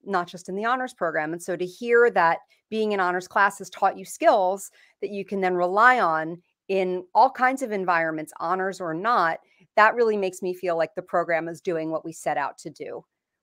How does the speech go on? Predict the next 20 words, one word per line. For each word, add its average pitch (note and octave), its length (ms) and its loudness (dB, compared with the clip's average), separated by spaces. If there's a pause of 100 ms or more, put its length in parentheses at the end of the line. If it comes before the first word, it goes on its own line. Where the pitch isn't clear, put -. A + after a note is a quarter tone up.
which F3 220 -6
is E3+ 120 -10
for - 160 -4
you F3+ 200 0
to F#3 80 0
be E3 440 -6 (220)
really, F#3+ 800 0
really G#3 380 2
active F#3 500 2
in G#3 140 -4
your G3+ 140 -4
entire G3 720 -4 (380)
Roosevelt D#3+ 460 -6
experience. - 840 -16 (800)
So - 180 0
speaking F4 400 0
of C#4+ 100 6
your A3+ 160 2
Roosevelt F3+ 420 2
experience, D3 920 -12